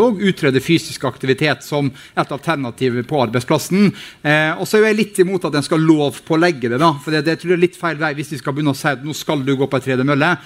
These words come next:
Da er vi, tror jeg vi er på litt feil vei når du kommer til folk sin motivasjon. Jeg tror det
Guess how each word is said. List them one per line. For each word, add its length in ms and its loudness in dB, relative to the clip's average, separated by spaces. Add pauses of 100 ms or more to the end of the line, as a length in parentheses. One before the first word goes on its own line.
(220)
Da 160 4
er 140 0
vi, 100 -6
tror 160 4
jeg 80 0
vi 80 2
er 60 -14
på 100 -2
litt 140 -2
feil 180 -2
vei 160 0
når 140 0
du 80 -14
kommer 180 2
til 140 -8
folk 180 0
sin 160 0
motivasjon. 540 2
Jeg 80 -8
tror 160 -2
det 100 6